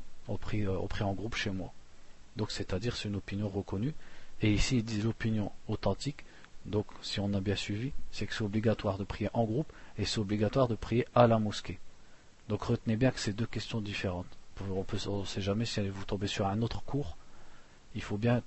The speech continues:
toujours avoir à l'esprit qu'il y a deux questions. Il y a la question, est-ce qu'il faut prier en groupe ? Il y a une divergence dessus.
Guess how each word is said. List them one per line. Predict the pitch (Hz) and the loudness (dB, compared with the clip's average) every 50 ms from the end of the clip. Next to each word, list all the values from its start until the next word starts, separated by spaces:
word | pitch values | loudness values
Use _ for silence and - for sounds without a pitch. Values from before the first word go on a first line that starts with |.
| - | -4
toujours | - - 113 110 107 101 98 95 | -6 -4 -2 0 0 0 0 0
avoir | 98 98 92 | 2 0 0
à | 92 | 0
l'esprit | 98 - - - - 127 | -2 -4 -6 -6 -6 -6
qu'il | - - 120 131 - 107 | -2 0 -2 -2 0 2
y | 104 101 | 2 2
a | 95 | 4
deux | 104 113 117 | 4 0 -2
questions. | - - 110 - - - 98 95 | 0 0 -2 -2 -2 -4 -2 0
Il | 95 | 2
y | 90 | 2
a | |
la | 95 98 | 2 2
question, | - - 107 - - - 98 - - - | 0 -2 -4 -6 -4 -8 -8 -8 -4 -4
est-ce | 107 - - | -4 -4 -4
qu'il | - - 110 | -6 -8 -6
faut | - 117 107 | -4 -4 -4
prier | - - - 104 - - - | -4 -2 -2 -2 -2 0 0
en | 117 | 0
groupe ? | 110 107 131 - - - - - - - - - - - - - - - - - | 2 2 2 0 0 -2 -6 -6 -6 -8 -10 -12 -12 -12 -10 -10 -8 -8 -4 0
Il | 101 | 2
y | 104 | 2
a | 107 | 2
une | 104 | 2
divergence | 98 107 104 104 104 101 98 98 98 95 | 2 0 2 2 0 0 0 -2 -2 -2
dessus. | 92 101 - - 139 170 | -4 -4 -4 -2 -4 -4